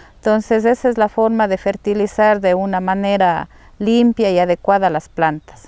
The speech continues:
Esa es la alternativa que hemos buscado y también por tema de costos, que es un poco más, eh, económico hacer nuestras propias, elaborar nuestros propios abonos y nuestros propios bioles.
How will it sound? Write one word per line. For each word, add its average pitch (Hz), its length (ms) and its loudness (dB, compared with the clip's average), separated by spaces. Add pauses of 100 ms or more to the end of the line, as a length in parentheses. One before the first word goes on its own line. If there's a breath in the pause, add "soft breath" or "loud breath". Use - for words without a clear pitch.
(100)
Esa 196 200 -4
es 196 80 -6
la 202 100 0
alternativa 202 720 -2
que 196 120 -8
hemos 196 240 -8
buscado 254 560 -2 (420 loud breath)
y 233 100 -2
también 285 460 0
por 202 460 0
tema 208 340 -2
de 196 120 -6
costos, 247 680 -4 (400 soft breath)
que 196 140 -4
es 196 140 -8
un 202 80 -8
poco 196 320 -4
más, 196 500 -2
eh, 175 400 -2 (760 soft breath)
económico 214 960 0 (220 loud breath)
hacer 196 360 -2
nuestras 202 640 -4
propias, 180 720 -2
elaborar 214 440 2
nuestros 208 280 -4
propios 196 360 -4
abonos 196 420 -2
y 175 60 -8
nuestros 180 280 -10
propios - 400 -8
bioles. - 440 -4